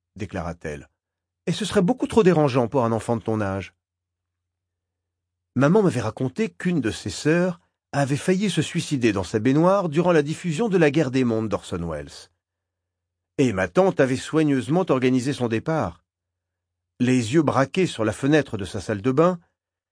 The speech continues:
elle attendait l'apparition des engins de mort des Martiens pour commencer à se taillader les poignets. Elle avait été sérieusement dérangée par l'adaptation de Wells, pourrait-on dire, et les paroles de ma mère résonnent encore à mes oreilles,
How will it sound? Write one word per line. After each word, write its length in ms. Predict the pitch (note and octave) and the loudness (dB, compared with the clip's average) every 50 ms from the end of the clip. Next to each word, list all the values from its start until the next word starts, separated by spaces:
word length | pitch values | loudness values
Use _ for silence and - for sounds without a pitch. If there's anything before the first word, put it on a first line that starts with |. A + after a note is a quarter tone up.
| _ _ - | _ _ -4
elle 200 | C3+ C#3+ D3+ F3 | -2 2 2 2
attendait 320 | E3+ F3 F#3 F3+ E3 G3 | 2 2 0 2 4 2
l'apparition 560 | E3+ D#3 - E3 D#3 E3+ D#3+ - - G3 F#3 | 2 2 0 0 -2 -2 -4 -6 -4 -4 -2
des 200 | D#3 D3 C3+ B2+ | 0 0 0 2
engins 300 | D#3 D#3 D3 B2+ D#3 D3 | 2 0 2 2 0 0
de 80 | C#3 C#3 | 2 2
mort 240 | C3+ B2 A2+ G#2 G2 | 2 2 2 2 0
des 80 | B2 | 2
Martiens 460 | B2 C#3 C3 - - - - E3+ F3 | 2 2 0 -2 -6 -4 0 0 0
pour 240 | E3+ F3 E3 - - | 0 -2 -8 -10 -4
commencer 480 | - F#3 E3+ D#3+ D3+ C3 - - D3 D3 | -2 -2 0 0 -2 -2 -4 -2 -2 -2
à 80 | C#3+ | -2
se 120 | - - C3 | -2 -4 -8
taillader 460 | A#2+ - A#2 A2+ A2+ G#2+ G2+ A2+ G#2+ | -2 -2 -2 0 0 -2 -2 -2 -4
les 120 | G2 G2 | -4 -6
poignets. 500 | F2 - - F2 E2+ D#2+ D2+ - - _ _ _ _ _ _ _ _ _ _ _ _ _ _ _ _ _ _ _ _ _ _ _ _ _ _ _ _ _ _ _ _ | -8 -8 -8 -8 -8 -8 -12 -14 -16 _ _ _ _ _ _ _ _ _ _ _ _ _ _ _ _ _ _ _ _ _ _ _ _ _ _ _ _ _ _ _ _
Elle 140 | C#3+ D3 D#3 | 4 4 6
avait 100 | E3+ F3+ | 4 4
été 280 | F#3 G3+ G3 - G3+ F3+ | 2 -2 -4 -2 -2 -4
sérieusement 640 | - - A#3+ F#3 G#3 G#3+ G#3 F#3 D#3 G3 G3+ F#3 | -2 -2 -2 -2 0 -2 -2 0 2 2 2 4
dérangée 440 | D3 C#3 C3+ A#2 B2+ B2 G2 G2+ G#2+ | 4 2 2 2 0 0 0 -4 -6
par 220 | F2+ - G#2 F#2+ G2 | -4 -2 -4 -2 -2
l'adaptation 560 | G2+ F#2+ G#2+ F#2 - G#2 F#2 - - A2+ G2+ | 0 -2 -2 -4 -4 -8 -8 -6 -6 -6 -6
de 60 | G2+ | -4
Wells, 480 | G2+ G#2+ G#2+ F#2+ F2+ F2+ F2 F2 - - _ | -4 -2 -2 -2 -2 -4 -4 -8 -12 -16 _
pourrait-on 360 | - F#2+ F2+ F2+ - F#2 F2+ | -8 -8 -8 -8 -8 -8 -8
dire, 340 | F2 F#2 F2+ F2+ F2 E2+ - _ _ _ _ _ _ _ _ _ _ _ _ _ _ | -8 -6 -6 -6 -6 -8 -12 _ _ _ _ _ _ _ _ _ _ _ _ _ _
et 240 | C#3+ C#3+ C#3 C#3+ C#3+ | 2 2 4 4 4
les 120 | C#3+ D3+ | 2 2
paroles 340 | C#3+ D#3 D3 C#3+ F3+ F#3+ E3 | 4 4 4 6 6 4 4
de 80 | C3+ C#3+ | 2 2
ma 140 | C3 B2+ C3 | 2 2 2
mère 280 | D3+ F3 F3 D#3+ B2+ | 4 4 4 4 4
résonnent 340 | A2+ C3 A#2+ G#2+ C#3 C3+ C3 - | 2 -2 0 0 0 -2 0 -2
encore 280 | C3 B2+ - E3+ D3+ C3 | -2 -2 0 0 0 2
à 40 | B2 | 0
mes 180 | B2+ A#2 G#2 | 0 -2 -2
oreilles, 440 | C3+ A#2+ G#2+ A2+ A#2 A#2 A2 G2+ | -2 0 2 2 2 2 0 -4